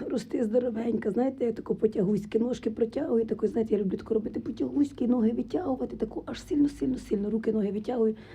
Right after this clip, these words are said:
це ми ростемо ще. Але чи вшир, чи в длину, я не знаю, чи вшир, чи в длину, я не знаю. Так, мої рідненькі, сьогодні свята неділя. Ви, мої ріднулечки, сьогодні відпочивайте, особливо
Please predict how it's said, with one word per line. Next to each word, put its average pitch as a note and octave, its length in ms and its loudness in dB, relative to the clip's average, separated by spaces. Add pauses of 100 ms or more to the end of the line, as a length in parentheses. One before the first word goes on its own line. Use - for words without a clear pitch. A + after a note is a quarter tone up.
(260)
це - 80 -4
ми G#3+ 140 -2
ростемо G3+ 460 0
ще. - 220 -12 (220)
Але G#3+ 220 2
чи - 160 -2
вшир, A3+ 340 0
чи - 160 -8
в F3 40 -2
длину, F3+ 340 6
я F#3+ 120 4
не F3+ 120 6
знаю, G3 220 -4
чи - 100 -4
вшир, G#3+ 400 0
чи A3 100 -2
в F3+ 40 -2
длину, G#3+ 200 2
я A3+ 140 0
не A#3 140 -2
знаю. C4 260 -4 (1120)
Так, - 180 -6
мої E3+ 180 6
рідненькі, E3+ 460 2 (320)
сьогодні - 220 -2
свята - 320 -6
неділя. F#3+ 460 -2 (1700)
Ви, - 120 -12
мої - 200 -8
ріднулечки, - 560 -10
сьогодні D4+ 340 -8 (280)
відпочивайте, - 680 -12
особливо G#3 400 -4